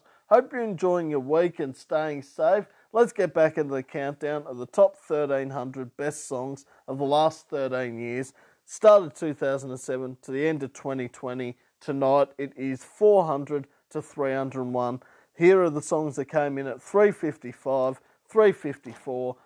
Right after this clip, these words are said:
three fifty-three, three fifty-two, and three fifty-one. Another couple of Aussies, but also a band that, um, two bands actually, that are having their first entries in the countdown, over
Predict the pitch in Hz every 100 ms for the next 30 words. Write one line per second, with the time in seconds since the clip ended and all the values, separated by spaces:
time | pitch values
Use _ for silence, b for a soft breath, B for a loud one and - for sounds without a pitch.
0 | b _ 208 208 - 151 - 120 - 131
1 | 127 127 131 - 196 196 - 139 - 110
2 | 113 131 123 104 113 - 160 147 - 131
3 | - 110 107 135 143 131 b b - 143
4 | 180 180 180 180 160 165 151 147 139 160
5 | 185 180 160 - 156 - - 214 294 392
6 | - - 170 117 98 156 226 - b b
7 | b 165 175 151 185 180 208 214 185 190
8 | 180 170 170 165 165 - - 247 277 311
9 | 165 127 123 123 120 - 139 143 139 b
10 | b 156 160 156 175 185 170 160 - -
11 | 190 208 202 - _ 160 175 180 165 143
12 | 139 151 143 - 156 175 165 139 127 b
13 | b b - 143 175 147